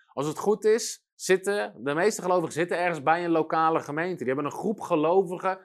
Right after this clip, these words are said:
waarmee ze samenkomen. Vaak met de leiderschapsstructuur, met oudste, voorgangers, wat dan ook. Nou, de gemeente is iets wat God bedacht heeft, is een structuur wat God bedacht heeft. Hoe wordt de lokale gemeente onderhouden,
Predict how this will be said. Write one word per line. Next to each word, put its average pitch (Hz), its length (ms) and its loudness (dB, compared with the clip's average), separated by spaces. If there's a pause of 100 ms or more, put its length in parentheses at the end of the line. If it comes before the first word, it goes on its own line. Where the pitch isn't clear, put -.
(180)
waarmee 170 400 4
ze 175 160 -2
samenkomen. 147 840 -2
Vaak 127 200 0
met 135 120 -10
de 127 120 -2
leiderschapsstructuur, 143 920 0
met 127 160 -6
oudste, 127 460 -4
voorgangers, 127 640 -4 (280)
wat 151 220 0
dan 151 160 -6
ook. 151 340 -2 (400)
Nou, 147 140 0
de 165 80 4
gemeente 214 840 0 (120)
is 160 180 -2
iets 196 160 0
wat 170 180 0
God 175 240 -2
bedacht 160 400 4
heeft, 120 340 0
is 143 140 -2
een 143 80 -2
structuur 196 460 -2
wat 170 160 0
God 127 180 -4
bedacht 120 420 -6
heeft. - 320 -12 (320)
Hoe 226 260 6
wordt 254 260 6
de 220 80 8
lokale 185 580 4
gemeente 170 520 -2
onderhouden, 147 840 -2